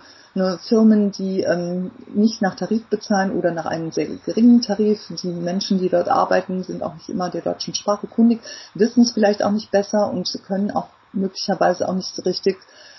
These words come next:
ähm, dann nach den hygienischen, äh, Vorgaben eigentlich arbeiten, die gerade in einem Krankenhaus, ähm, erfolgen müssen. Und da sollte man eben nicht sparen, sondern, ähm,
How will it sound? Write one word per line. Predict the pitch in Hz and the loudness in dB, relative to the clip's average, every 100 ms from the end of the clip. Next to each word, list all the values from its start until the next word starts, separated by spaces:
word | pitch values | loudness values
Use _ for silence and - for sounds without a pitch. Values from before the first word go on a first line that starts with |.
| - | -2
ähm, | 185 180 180 | 0 2 0
dann | 180 180 | 0 0
nach | 185 175 | 0 -4
den | 185 185 | -4 -4
hygienischen, | - 175 175 185 - 185 180 175 | -4 -6 -4 -6 -4 -4 -4 -4
äh, | 165 | -6
Vorgaben | 165 - 180 180 170 170 | -6 -4 -2 0 -2 -4
eigentlich | - 170 170 - | -6 -8 -8 -4
arbeiten, | 220 156 147 | 0 0 -2
die | 151 | -8
gerade | 151 160 - | -4 -4 -4
in | 170 | -6
einem | 170 160 | -6 -6
Krankenhaus, | - 196 - 151 156 175 - _ _ _ _ | -8 -10 -8 -6 -2 -2 -6 _ _ _ _
ähm, | 170 165 170 165 - - | -4 -2 -4 -8 -10 -4
erfolgen | 165 - - 196 175 151 | -4 -4 0 0 0 -2
müssen. | 143 - 143 143 _ _ _ _ - | -6 -6 -6 -8 _ _ _ _ -8
Und | 180 - | -8 -4
da | - 165 208 | 0 2 4
sollte | 185 185 | 4 2
man | 180 - | -2 -2
eben | 185 | -4
nicht | 170 | -4
sparen, | - - 202 208 226 240 | -8 -2 0 2 2 2
sondern, | 208 185 202 196 196 | 2 0 0 -2 -4
ähm, | - 175 180 185 | -4 -6 -4 -6